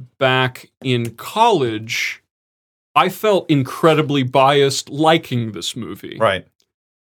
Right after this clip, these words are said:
Speaker 1: 'Cause I hadn't declared myself as a furry at the time, but I knew which way the wind was blowing on that.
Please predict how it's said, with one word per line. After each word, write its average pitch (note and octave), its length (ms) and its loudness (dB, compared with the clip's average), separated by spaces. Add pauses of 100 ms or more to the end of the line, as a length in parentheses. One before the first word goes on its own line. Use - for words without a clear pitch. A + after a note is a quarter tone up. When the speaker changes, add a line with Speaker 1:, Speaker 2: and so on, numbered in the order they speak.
(140)
Speaker 1:
'Cause D#3 220 2 (120)
I D#3+ 80 4
hadn't F#3 300 0
declared E3 440 0
myself F3 580 -2
as D3 220 0
a C3 60 -2
furry D3+ 400 -2
at C3+ 100 -2
the C3 60 -4
time, B2+ 760 -2 (1300)
but F3+ 160 2
I E3 160 4
knew G3 720 2
which E3 260 2
way E3+ 180 6
the C#3+ 120 -4
wind F3+ 240 4
was C#3+ 120 -2
blowing B2+ 420 2
on A2+ 220 -4
that. A2+ 360 -4